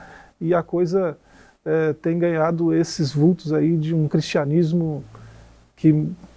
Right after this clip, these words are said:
cada vez menos se parece com o evangelho que a gente encontra na Escritura.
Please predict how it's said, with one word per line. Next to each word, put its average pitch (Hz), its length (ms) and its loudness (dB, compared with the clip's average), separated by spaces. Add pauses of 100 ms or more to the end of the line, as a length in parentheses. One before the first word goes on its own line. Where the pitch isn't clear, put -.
(360)
cada 175 220 -2
vez 175 220 4
menos 190 400 0
se 214 100 -4
parece 180 520 0
com 160 540 -2
o 160 100 2
evangelho 156 520 0
que 160 100 -4
a 147 40 0
gente 151 340 -2 (460)
encontra 151 500 0
na 156 100 0
Escritura. 143 640 0